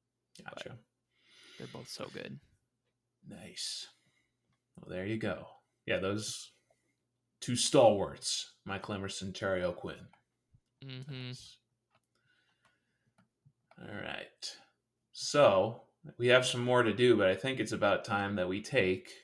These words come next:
Speaker 1: a quick break. So, if you want to hear more of our Lost Season two superlatives, you're going to have to wait, like, five seconds, because that's how long it usually takes when we go to break.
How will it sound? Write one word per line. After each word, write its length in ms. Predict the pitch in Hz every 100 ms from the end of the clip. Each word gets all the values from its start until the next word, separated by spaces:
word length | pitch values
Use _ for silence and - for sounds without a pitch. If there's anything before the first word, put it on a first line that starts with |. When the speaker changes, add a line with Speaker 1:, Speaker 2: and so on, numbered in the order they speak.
| _ _ _ _ _
Speaker 1:
a 100 | -
quick 380 | 104 123 95 -
break. 560 | 113 107 78 - - - _ _
So, 280 | - 120 95
if 100 | 98
you 80 | 110
want 160 | 175
to 60 | 170
hear 180 | 156 127
more 320 | 117 117 113
of 140 | 107
our 300 | 98 92 90 - _ _ 156
Lost 380 | 190 117 -
Season 300 | - 160 110
two 200 | 127 180
superlatives, 1300 | - - 185 180 190 143 123 104 78 - - - - _ _ _ -
you're 100 | 107
going 220 | 123 117
to 60 |
have 180 | 110 110
to 60 | 110
wait, 260 | 107 107 92
like, 220 | 95 92
five 280 | 101 98 90
seconds, 480 | 98 87 - 60
because 360 | - 85 87 82
that's 340 | 90 90 - -
how 120 | 98
long 220 | 87 87
it 60 | -
usually 300 | 87 80 82
takes 380 | - 90 76 -
when 140 | 80
we 220 | 85 90 -
go 140 | - 90
to 80 | -
break. 300 | 78 57